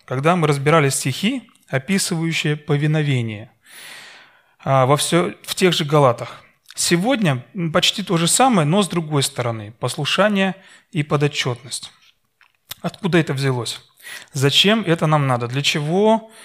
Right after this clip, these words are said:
надо отчитываться? Что мне, как человеку, это дает?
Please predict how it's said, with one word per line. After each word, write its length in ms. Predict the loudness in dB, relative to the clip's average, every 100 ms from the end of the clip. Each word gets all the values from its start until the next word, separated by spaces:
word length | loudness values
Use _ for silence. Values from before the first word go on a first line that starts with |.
| -20 -2
надо 260 | 2 4 4
отчитываться? 680 | 2 0 -2 -8 -8 -12 -16 _ _ -20 -20 _
Что 460 | -2 -2 2 2 4
мне, 420 | 4 4 2 2
как 380 | 0 0 -2 -4
человеку, 480 | -2 2 2 2
это 160 | -2 -2
дает? 380 | 0 0 -4